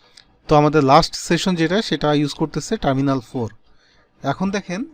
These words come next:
টার্মিনাল ফোর অ্যাক্টিভ দেখাচ্ছে, আর আগের যে দুই আর তিন টার্মিনাল, সেটা অনলাইন কিন্তু অ্যাক্টিভ না। আর আমাদের টোটাল সেশন হয়ে গেল তিনটা।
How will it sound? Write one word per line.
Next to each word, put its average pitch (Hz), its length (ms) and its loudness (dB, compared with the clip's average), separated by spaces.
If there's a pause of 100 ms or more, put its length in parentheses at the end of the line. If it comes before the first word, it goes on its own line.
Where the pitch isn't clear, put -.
টার্মিনাল 175 380 -2
ফোর 185 220 -6
অ্যাক্টিভ 180 280 -6
দেখাচ্ছে, 180 460 -8
আর 151 160 -4
আগের 147 340 -6
যে 170 140 -10
দুই 160 300 -8
আর 165 80 -4 (100)
তিন 165 160 -8
টার্মিনাল, 170 420 -4 (500)
সেটা 170 400 -2 (280)
অনলাইন 160 440 2
কিন্তু 170 220 -6
অ্যাক্টিভ 131 360 -4
না। 107 200 -16 (2250)
আর 131 140 -2
আমাদের 147 220 0
টোটাল 170 260 -2
সেশন 170 340 -4
হয়ে 170 120 -2
গেল 202 160 -2
তিনটা। 139 460 -4